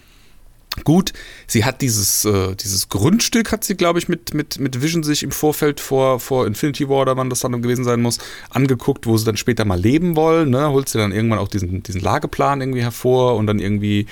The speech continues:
hat ihm, hat, hat, hat Vision, glaub ich, auch sowas reingeschrieben, um dort alt zu werden oder so irgendwie. Ähm, da-, das könnte man auch so verargumentieren, ja, sie lebt jetzt das Leben, was sie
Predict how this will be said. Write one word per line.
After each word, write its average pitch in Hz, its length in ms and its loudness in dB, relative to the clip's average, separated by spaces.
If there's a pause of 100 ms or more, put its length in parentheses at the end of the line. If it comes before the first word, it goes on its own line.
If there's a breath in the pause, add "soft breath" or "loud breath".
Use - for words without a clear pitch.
(320 loud breath)
hat - 180 -4
ihm, 101 320 0
hat, - 400 -4
hat, 113 320 -6
hat - 280 -12
Vision, 113 260 2
glaub 120 100 2
ich, 113 100 -2
auch 107 80 0
sowas 104 240 0
reingeschrieben, 101 600 0
um 107 160 0
dort 95 260 -2
alt - 180 0
zu 139 140 0
werden 131 320 2
oder 123 160 0
so 120 80 -4
irgendwie. 120 320 -2 (760 loud breath)
Ähm, 95 440 0 (720)
da-, 101 100 -4 (120)
das - 140 -6
könnte 147 200 2
man 151 100 2
auch 131 80 0
so 135 100 -2
verargumentieren, 127 720 2
ja, 117 380 2
sie 123 140 0
lebt 127 280 2
jetzt - 240 -2
das 113 140 -2
Leben, 139 320 2
was 127 160 -2
sie 127 240 -2